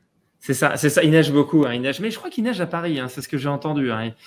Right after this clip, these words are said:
Et c'est, c'est, c'est, c'est, ce temps est incroyable. Bon, pas forcément de questions, euh, ce soir, mais en tout cas, merci beaucoup, euh, Jean-Philippe, pour, euh, pour, euh,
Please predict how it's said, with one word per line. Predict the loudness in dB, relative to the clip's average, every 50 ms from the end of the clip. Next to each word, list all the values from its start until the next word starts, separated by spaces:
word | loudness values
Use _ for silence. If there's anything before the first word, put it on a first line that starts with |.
| -20 -20 -20 -20 -20 _ -10
Et | -8 -8 -8 -8
c'est, | -6 -4 -4 -2 -2 -2 -2
c'est, | 0 0 0 0
c'est, | 0 0 0 2 2 2
c'est, | 2 2 2 4 4 2 2 0
ce | -2 -4 -4
temps | 0 0 2 2
est | 4 4
incroyable. | 2 2 2 2 4 4 4 2 0 -4 -6 -10 -12 -12 -12 -12 -12 -16 -20 _ _ _ -12
Bon, | 0 4 4 6
pas | 6 6 4 6
forcément | 6 4 4 4 6 6 8 6
de | 6
questions, | 6 2 0 0 0 0 2 4 4
euh, | 4 2
ce | 2 0 -2 -4
soir, | -2 2 4 4 4 4
mais | 2
en | 0
tout | 0 0
cas, | 4 4 4 6 4 4
merci | 2 2 0 0 0 0
beaucoup, | 0 0 0 2 2 4
euh, | 4 2 2
Jean-Philippe, | 0 0 -2 -2 -2 -4 -6 -6
pour, | -6 -2 0 2
euh, | 4 4 4 2
pour, | 0 -4 -4 0 2 4
euh, | 4 4